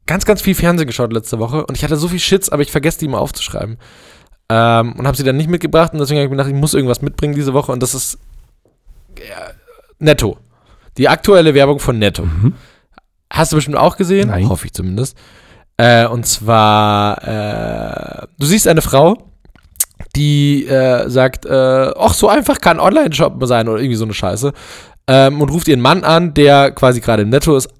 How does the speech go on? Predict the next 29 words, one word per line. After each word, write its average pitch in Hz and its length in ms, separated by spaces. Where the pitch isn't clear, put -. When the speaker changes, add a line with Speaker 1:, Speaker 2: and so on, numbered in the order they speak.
Speaker 1:
einkaufen. 127 560
Und 143 140
sagt 147 240
dem, 151 320
äh, 147 520
"Du, 233 180
wir 214 80
brauchen 175 260
noch 165 120
die 156 100
Bio-Eier 180 680
und 156 160
den 143 340
Bio 240 400
und 156 100
bla 269 280
und 156 120
blups. 190 340
Ach, - 180
warte, 180 260
ich - 180
schick's - 280
dir 180 180
rüber." 147 260
Und 131 140
dann 139 140
schickt - 340
die, 175 220
also 123 180